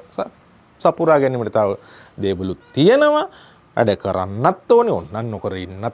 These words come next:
පුළුවන්. ඔන්න ඔය වගේ තත්ත්වයක ඉන්නවා නම් මේක එම්ටි වෙන්නේ නෑ. දැන්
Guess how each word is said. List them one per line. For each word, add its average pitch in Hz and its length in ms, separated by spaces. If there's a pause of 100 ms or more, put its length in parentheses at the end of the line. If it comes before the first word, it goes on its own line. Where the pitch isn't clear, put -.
පුළුවන්. 208 320
ඔන්න 190 200
ඔය 220 320
වගේ 214 140
තත්ත්වයක 214 580
ඉන්නවා 208 320
නම් 349 180 (400)
මේක 226 320 (280)
එම්ටි 202 340
වෙන්නේ 139 420
නෑ. - 120 (1300)
දැන් 104 340